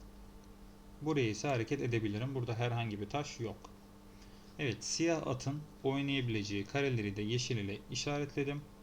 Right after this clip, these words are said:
Kırmızı ile işaretlediğim karelere ise hareket edemiyor. Evet, atın hareketi bu şekildeydi arkadaşlar.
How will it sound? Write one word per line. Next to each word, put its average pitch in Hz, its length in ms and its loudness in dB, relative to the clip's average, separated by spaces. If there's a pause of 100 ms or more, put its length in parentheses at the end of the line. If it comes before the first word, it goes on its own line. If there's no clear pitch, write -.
(1040)
Kırmızı 151 400 2
ile 120 200 4
işaretlediğim 110 680 2
karelere 113 440 4
ise 143 400 0
hareket 110 380 4 (160)
edemiyor. 98 420 0 (1800)
Evet, 135 260 2
atın 156 240 2
hareketi 127 400 4
bu 147 80 2
şekildeydi 104 520 2
arkadaşlar. 131 640 -2